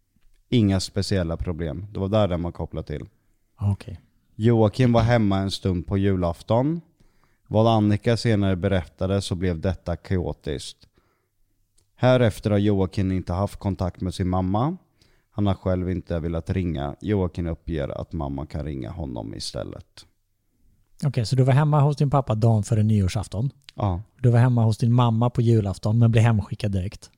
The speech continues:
Speaker 1: Ja.
Speaker 2: <clears throat> Mm, jag tycker fortfarande det saknas, jag tycker fortfarande det saknas saker om den här, eh, våldsspiralen som du ändå är i på något sätt.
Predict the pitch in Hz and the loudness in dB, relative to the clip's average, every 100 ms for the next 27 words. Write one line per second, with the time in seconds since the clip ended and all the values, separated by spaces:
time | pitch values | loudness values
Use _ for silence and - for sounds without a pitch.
0 | _ - 92 78 - _ _ _ _ _ | _ -4 -2 -4 -12 _ _ _ _ _
1 | _ _ _ _ _ _ _ _ _ 139 | _ _ _ _ _ _ _ _ _ 0
2 | - - - - 123 123 143 147 147 135 | 2 -2 -12 -6 0 2 2 2 2 2
3 | 151 123 139 139 - 156 151 123 - 151 | 2 2 2 2 2 4 4 2 0 2
4 | 151 - - - - _ 151 139 127 135 | 2 -2 -8 -10 -14 _ -10 -4 0 0
5 | 143 139 127 147 127 - 120 - - 110 | 2 0 2 4 2 2 0 2 2 2
6 | - 113 110 107 104 101 98 98 98 - | 2 0 2 2 2 2 0 -2 -6 -6
7 | 107 104 101 127 117 101 - - - - | -4 -2 2 4 4 0 -6 -6 -2 2
8 | 120 143 170 170 135 113 - 110 107 110 | 6 6 4 4 2 2 2 0 2 2
9 | 107 101 101 131 139 110 87 - 101 95 | 2 0 0 0 0 0 -2 -4 -4 -4
10 | - - | -6 -14